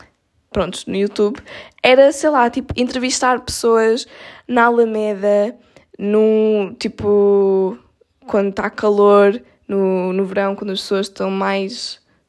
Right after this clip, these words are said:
just chilling there. E, tipo, sei lá, fazer perguntas sobre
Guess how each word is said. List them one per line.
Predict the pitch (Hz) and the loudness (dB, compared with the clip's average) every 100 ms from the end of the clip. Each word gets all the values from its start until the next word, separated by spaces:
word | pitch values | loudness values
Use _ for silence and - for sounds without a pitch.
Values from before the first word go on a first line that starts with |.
| _ | _
just | 202 208 - - | -10 -10 -10 -4
chilling | 233 208 208 208 | 0 0 0 -2
there. | 208 208 214 262 - - - _ _ | -2 0 0 -2 -12 -20 -20 _ _
E, | 233 247 247 247 - | -4 -2 -4 -6 -8
tipo, | 254 247 240 240 240 240 - - _ _ _ _ _ _ _ _ | -8 -4 0 4 4 4 0 -10 _ _ _ _ _ _ _ _
sei | - 330 | -6 -2
lá, | 311 | -2
fazer | 277 285 294 | -4 -4 -4
perguntas | 294 285 285 285 285 269 | -2 0 0 0 0 -4
sobre | - 262 254 247 254 | 0 0 0 -2 -6